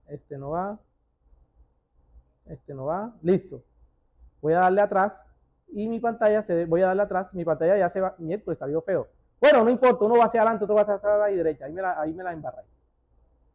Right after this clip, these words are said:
Listo, vamos a darle nombre. Entonces, el botón dos.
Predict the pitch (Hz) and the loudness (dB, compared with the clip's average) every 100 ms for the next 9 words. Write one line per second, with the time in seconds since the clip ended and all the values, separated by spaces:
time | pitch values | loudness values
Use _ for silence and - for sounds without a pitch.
0 | _ _ _ _ _ _ _ _ _ _ | _ _ _ _ _ _ _ _ _ _
1 | _ _ - _ _ _ _ _ - - | _ _ -20 _ _ _ _ _ -12 -2
2 | 208 - 156 - 185 214 240 208 214 240 | -2 0 -6 -2 0 4 4 4 4 4
3 | 294 208 120 - _ _ _ _ - 190 | 4 2 -4 -10 _ _ _ _ -2 0
4 | 190 160 151 160 165 226 285 302 - _ | 2 0 4 4 6 4 4 0 -6 _
5 | - 185 208 214 226 - _ _ | -6 4 6 6 4 -2 _ _